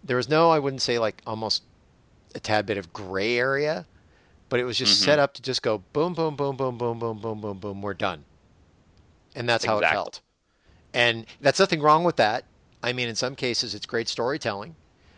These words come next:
Speaker 1: um, and it can people, you know, keep people interested.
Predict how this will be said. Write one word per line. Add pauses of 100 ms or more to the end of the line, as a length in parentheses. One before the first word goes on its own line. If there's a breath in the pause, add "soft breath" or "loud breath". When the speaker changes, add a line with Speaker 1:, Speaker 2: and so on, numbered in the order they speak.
(240 soft breath)
Speaker 1:
um, (320)
and
it (140)
can
people,
you
know,
keep
people
interested.